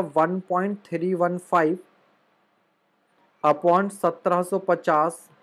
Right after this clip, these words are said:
वी स्क्वायर डी सेंटीमीटर में, जहाँ V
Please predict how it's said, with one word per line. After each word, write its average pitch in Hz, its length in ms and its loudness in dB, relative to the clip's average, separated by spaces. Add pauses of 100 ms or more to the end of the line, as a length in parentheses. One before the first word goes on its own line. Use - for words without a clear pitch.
(960)
वी 156 440 -4
स्क्वायर 175 400 2
डी 139 220 -8 (1400)
सेंटीमीटर 160 680 -4
में, 135 180 -10
जहाँ 156 360 -2
V 185 180 -4